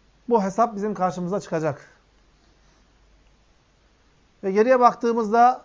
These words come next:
bu dünyada yaşadığımız mutluluklar, saadetler, mal, mülk, hüzün hepsi geride kalmış. Bizimle beraber ancak yapmış olduğumuz salih ameller olacak.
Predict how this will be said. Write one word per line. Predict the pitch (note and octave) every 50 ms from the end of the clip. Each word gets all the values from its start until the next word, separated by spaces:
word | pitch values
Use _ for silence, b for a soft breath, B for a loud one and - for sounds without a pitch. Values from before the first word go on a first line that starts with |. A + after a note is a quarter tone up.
| _ _ -
bu | A3+ G#3+
dünyada | A#3 A#3 A3+ A3+ A3 G#3 A3+
yaşadığımız | A3 - G#3+ G#3+ G3+ G#3+ G#3+ G#3 G3+ G3 F#3
mutluluklar, | F#3+ G#3 G3+ A3 F#3+ G3+ G3+ G#3 G#3 G#3 G#3 - - - _ _ _
saadetler, | _ - F#3 F#3 F#3+ F#3 G3 G3 G3 G3 G3 F#3+ F#3 F#3 - - _ _ _ _ _ _ _ _ _ _ _ _ _ _ -
mal, | F#3 F#3+ G3 G3 F#3+ F3+ E3+ - - _ _ _ _ _ -
mülk, | F#3 G#3 G#3 G3 F3+ - - - - _ _ _ _ _ _ _ _ _ _ _ _ _ _ _ _ _ _ _ _ _ _ _ _ _ _ _ _ _ - F#3+
hüzün | G3 F3+ G3 G#3+ G#3 F#3+ F3 E3 F3 - _ _ _ _ _ _ _ _ _
hepsi | - A#3+ G#3+ - -
geride | F#3+ G3 G3 G3 G3+ G3+ D#3+
kalmış. | F3+ F3 F3 F3 G#3 A#3+ F#3+ - - - _ _ _ _ _ _ _ _ _ _ _ -
Bizimle | G3 G#3 A3 G#3+ G3 F3+ F3
beraber | F#3 F#3 F3+ E3 E3 E3 E3+
ancak | G3 G#3 G3 F#3 A3 G#3+ - - -
yapmış | G3 F3+ G#3 F#3 - F#3
olduğumuz | F3 E3 F3+ G3+ G#3 F#3
salih | - F3 E3 E3+ E3+ E3+ D#3+
ameller | D#3+ D#3+ D#3+ D#3+ E3 E3+ D#3+ D3+ - - _ _ _ _ -
olacak. | D3+ C#3 C#3 B2+ B2 A#2+